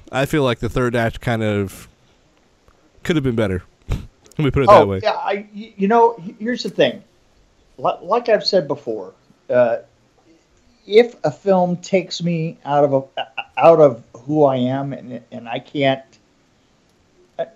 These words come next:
Speaker 2: I, I mean, a really good film, uh, makes it so that I can't analyze it,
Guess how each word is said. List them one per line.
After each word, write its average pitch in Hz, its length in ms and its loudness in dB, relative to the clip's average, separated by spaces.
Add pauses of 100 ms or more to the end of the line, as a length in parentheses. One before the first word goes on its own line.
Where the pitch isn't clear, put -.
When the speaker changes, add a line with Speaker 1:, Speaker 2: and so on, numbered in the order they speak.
(120)
Speaker 2:
I, 160 220 0
I 160 80 4
mean, 165 260 0
a 139 40 0
really 160 460 4
good 151 220 4
film, 104 240 -2 (1160)
uh, 123 340 2 (120)
makes 165 380 -2
it - 100 -14
so 160 160 -4
that 143 240 2
I 139 160 4
can't 147 400 -2
analyze 135 600 -2
it, 143 160 -4